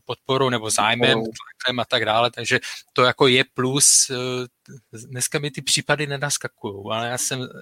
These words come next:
Speaker 1: zase si na něco vzpomenu, co, co, kdy trenér jde, takhle, eh, no, zatím ne, pokračujem dál.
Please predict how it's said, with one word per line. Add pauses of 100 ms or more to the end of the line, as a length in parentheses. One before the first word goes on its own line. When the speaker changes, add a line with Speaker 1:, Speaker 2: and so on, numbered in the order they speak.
(120)
Speaker 1:
zase
si
na
něco
vzpomenu,
co, (720)
co,
kdy
trenér
jde, (680)
takhle, (680)
eh, (120)
no,
zatím
ne, (200)
pokračujem
dál.